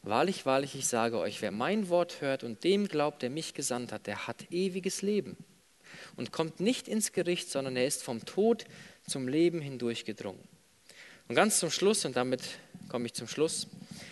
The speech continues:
kommt eine meiner Lieblingsaussagen in diesem Text. Johannes sagt,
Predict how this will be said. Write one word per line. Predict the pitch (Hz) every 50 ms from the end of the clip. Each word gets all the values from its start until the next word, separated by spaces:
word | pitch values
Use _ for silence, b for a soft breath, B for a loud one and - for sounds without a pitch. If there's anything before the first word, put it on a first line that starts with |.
| B B B B B B B B B B -
kommt | - 147 143
eine | 107 147 151 151
meiner | 147 143 135 131
Lieblingsaussagen | 160 180 160 - 151 143 - - - 131 131 131 - - 123 120 120 120 123
in | 120 131 131 131
diesem | 131 127 123 110
Text. | - 113 98 - - - - - - - - - - - - - - - - - - - - - - - - _ _ _ _ _ - - - - - - _ _ - - - _ _ _ _ _ _ _ - _ - _ _ _ _ _ - - - -
Johannes | 110 147 202 240 - -
sagt, | 156 160 190 226 - - - -